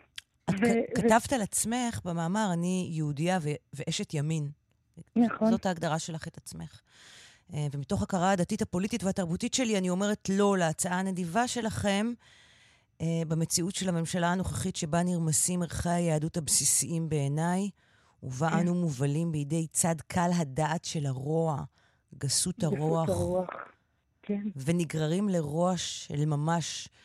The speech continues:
Speaker 1: מצפוני היהודי אינו מאפשר לי להיות שותפה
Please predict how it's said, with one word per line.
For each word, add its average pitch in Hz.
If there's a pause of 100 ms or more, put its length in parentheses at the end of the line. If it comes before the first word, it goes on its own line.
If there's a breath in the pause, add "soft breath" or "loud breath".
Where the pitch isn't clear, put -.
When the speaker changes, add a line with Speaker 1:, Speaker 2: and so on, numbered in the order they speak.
(160 soft breath)
Speaker 1:
מצפוני 165
היהודי 190
אינו 175
מאפשר 196
לי 214
להיות 175
שותפה 190